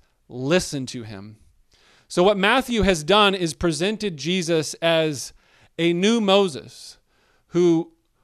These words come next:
goes onto the top of the mountain, and instead of just giving the Ten Commandments, he explains what the meaning of the Ten Commandments are, the heart of the commandments in the Sermon on the Mount. He is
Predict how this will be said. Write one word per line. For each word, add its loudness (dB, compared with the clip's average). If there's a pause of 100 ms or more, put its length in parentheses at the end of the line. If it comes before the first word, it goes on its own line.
(100)
goes 6
onto 0
the -6
top 2
of -8
the -6
mountain, -4
and -8
instead -2
of -4
just -6
giving -2
the -4
Ten -2
Commandments, -4
he -6
explains -6
what -2
the -6
meaning -4
of -10
the -8
Ten -8
Commandments -10
are, -2 (260)
the -2 (120)
heart 4
of -8
the -12
commandments -10
in -12
the -12
Sermon -10
on -12
the -16
Mount. -16
He -8
is -8